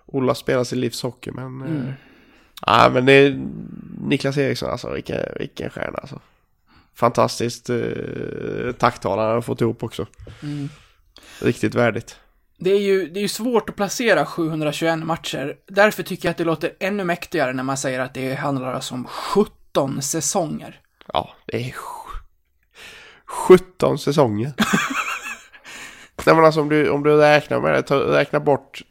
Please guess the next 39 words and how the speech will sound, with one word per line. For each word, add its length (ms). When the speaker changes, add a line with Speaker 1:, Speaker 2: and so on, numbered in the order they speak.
Speaker 1:
alltså, 260
sjutton, 380
du 140
kan, 420
du 80
kan 140
nästan, 340
han, 100
han, 300
han 60
har 60
spelat 460
i 40
ett 80
lag 360
från 320
att 260
någon 300
föddes 520
till 180
att 100
någon 160
nästan 300
tar 280
bilkörkort, 680
liksom. 200
Speaker 2:
Mm. 260
Speaker 1:
Och 80
blir 100
myndig. 540
Speaker 2:
Mm. 120
Speaker 1:
Det 80
är, 960
det 100
är 60
fantastiskt, 920
alltså. 200
Det 100
är 480